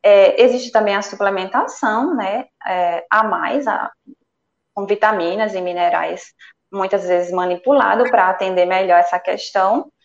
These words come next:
mas é sempre bom ter um acompanhamento nutricional pra saber como é que seu corpo tá reagindo nesse processo de excluir, principalmente na, na fase inicial, excluir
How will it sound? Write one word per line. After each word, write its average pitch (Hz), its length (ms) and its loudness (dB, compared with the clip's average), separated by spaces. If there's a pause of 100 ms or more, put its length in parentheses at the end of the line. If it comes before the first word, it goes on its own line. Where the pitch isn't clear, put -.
(520)
mas 277 260 4
é 370 80 6
sempre 370 380 0
bom 190 420 2
ter 254 100 2
um - 80 4
acompanhamento 262 680 0
nutricional 262 920 0
pra 254 140 -4
saber 254 420 -4
como 247 160 -4
é 240 60 -2
que 247 80 -12
seu - 180 -8
corpo 254 240 -6
tá 269 100 2
reagindo 247 380 2
nesse 233 240 -2
processo 233 800 -2 (340)
de 269 260 2
excluir, 294 560 2
principalmente 339 560 -2
na, 311 200 2
na 262 160 -2
fase 254 260 2
inicial, 240 640 0 (300)
excluir 247 840 4